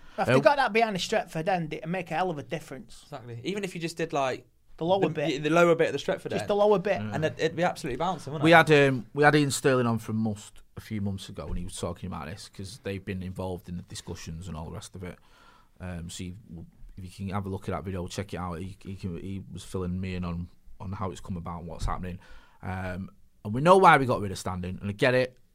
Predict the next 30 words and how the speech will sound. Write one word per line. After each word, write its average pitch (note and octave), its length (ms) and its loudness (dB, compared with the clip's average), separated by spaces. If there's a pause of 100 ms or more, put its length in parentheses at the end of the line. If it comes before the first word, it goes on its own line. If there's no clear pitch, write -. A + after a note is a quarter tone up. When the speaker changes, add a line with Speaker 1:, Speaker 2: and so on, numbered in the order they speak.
Speaker 2:
Yeah, G#2 140 -2
I'm G2+ 60 0
not G#2+ 180 -2 (380)
criticising G2+ 560 -2
the F#2+ 80 -4
decision G2 440 -6
behind G2+ 260 0
that. F#2+ 140 -2
I - 40 -6
can G#2 160 -6
understand A#2 440 2
it. - 220 -2 (720)
But F#2+ 120 -6
now, G#2+ 180 0
you G#2 100 -2
know, F#2 140 -4
this G2 200 -10
is F#2+ 120 -10
what, G2 200 -8 (760)
twenty, G#2+ 540 -4
thirty B2+ 360 -2
years C3 220 -2
on C3+ 280 -4 (600)
since A#2+ 280 -8
that A#2+ 160 -2
time, B2 440 0
and F#2+ 120 -8
it's - 140 -10
like, G2 440 -8
now G2+ 380 -2